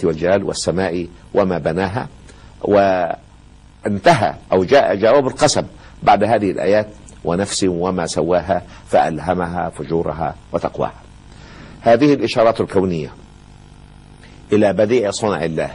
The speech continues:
في السماء كانت من وراء الإلحاح القرآني الشديد للنظر في السماء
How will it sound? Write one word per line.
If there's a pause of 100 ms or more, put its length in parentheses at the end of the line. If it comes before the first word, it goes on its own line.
في
السماء (840)
كانت (120)
من
وراء (140)
الإلحاح
القرآني
الشديد (760)
للنظر (360)
في
السماء